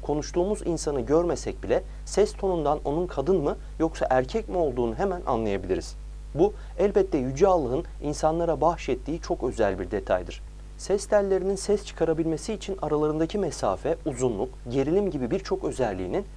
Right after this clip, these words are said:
çok ince düşünülmesi ve hesaplanması gerekir. Sadece ses telindeki bu detaylar düşünüldüğünde bunların tesadüfen oluştuğunu iddia etmek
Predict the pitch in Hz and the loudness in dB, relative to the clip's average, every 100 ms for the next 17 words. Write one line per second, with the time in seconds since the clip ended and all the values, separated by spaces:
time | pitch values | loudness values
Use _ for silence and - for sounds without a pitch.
0 | - - 226 - 175 196 170 - 151 143 | -14 -2 0 0 0 0 -2 -4 -4 -2
1 | 123 - 196 180 156 - 151 - 139 127 | -2 0 0 0 -2 0 0 2 -2 -2
2 | - 117 98 87 95 - - - - - | -4 -2 -2 -2 -6 -6 -14 -16 -14 -14
3 | - - 170 196 190 190 196 202 - 190 | -14 0 2 4 2 2 2 0 0 0
4 | 190 175 143 156 175 - 156 170 170 127 | 0 0 -2 2 2 2 2 2 0 -2
5 | - 120 104 104 98 110 - - - 139 | -6 -4 -4 -4 -2 0 -2 -4 -8 -2
6 | 151 165 190 170 - 147 151 170 156 - | 0 2 0 -2 0 0 0 -2 -2 -2
7 | 131 - 156 139 - 120 165 160 - 143 | -4 -4 -4 -4 -4 0 4 4 4 -2